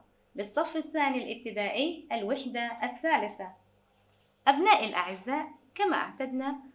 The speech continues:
قبل أن نبدأ علينا أن نتذكر سويًا القوانين الصفية، فهيا بنا. أجلس جلسة صحيحة. أجلس حتى انتهاء الوقت.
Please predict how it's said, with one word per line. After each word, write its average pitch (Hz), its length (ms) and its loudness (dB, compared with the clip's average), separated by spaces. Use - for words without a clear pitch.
قبل 349 260 6
أن 214 180 0
نبدأ 247 420 -4
علينا 302 580 4
أن 349 140 6
نتذكر 311 640 2
سويًا 269 540 0
القوانين 226 960 0
الصفية، 226 760 2
فهيا 254 420 0
بنا. 233 440 -2
أجلس 359 420 4
جلسة 277 680 2
صحيحة. 269 840 -2
أجلس 311 460 4
حتى 277 480 -2
انتهاء 233 680 -2
الوقت. - 640 2